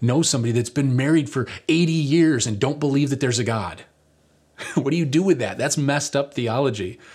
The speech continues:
You can have a good marriage without God being the center of it. That is possible. Maybe you're listening or watching and you're like, "Yeah, I don't believe there's a God, but I'm having a perfectly good marriage."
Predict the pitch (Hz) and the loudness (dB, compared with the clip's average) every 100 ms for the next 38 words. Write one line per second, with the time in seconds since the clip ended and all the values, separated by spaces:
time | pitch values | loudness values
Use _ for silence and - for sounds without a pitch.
0 | - - - 143 165 - - 147 170 147 | -20 -20 -4 0 0 -2 -4 0 0 0
1 | 120 - - 139 156 156 - 131 117 123 | -4 -8 -10 -4 -2 -2 -4 -4 0 2
2 | 135 143 120 120 143 104 104 - - _ | 2 0 -2 -2 0 -2 -4 -10 -12 _
3 | _ _ _ 120 127 - 139 131 123 127 | _ _ _ 0 0 0 -2 -2 -2 -2
4 | 123 117 127 127 - 139 160 85 - - | -2 -2 0 0 -2 -2 -4 -6 -12 -14
5 | _ _ _ _ _ _ _ - 107 127 | _ _ _ _ _ _ _ -6 -2 0
6 | 151 151 135 151 156 110 98 101 127 151 | 0 -2 -4 -4 -4 -6 -6 -2 0 2
7 | 160 170 151 - 139 151 139 151 175 160 | 2 0 0 -2 2 2 2 2 2 0
8 | 135 135 120 131 160 135 117 120 123 123 | 0 0 0 -2 -2 0 0 0 0 0
9 | 151 175 - 107 185 175 156 143 135 123 | 0 -2 -2 0 2 2 2 2 2 0
10 | 120 131 151 139 151 127 160 147 135 - | 0 0 0 0 -2 0 0 0 -4 -6
11 | - 135 - 143 165 143 147 131 139 127 | -6 -2 0 2 2 2 0 2 0 0
12 | 127 123 - - - | -4 -6 -8 -12 -14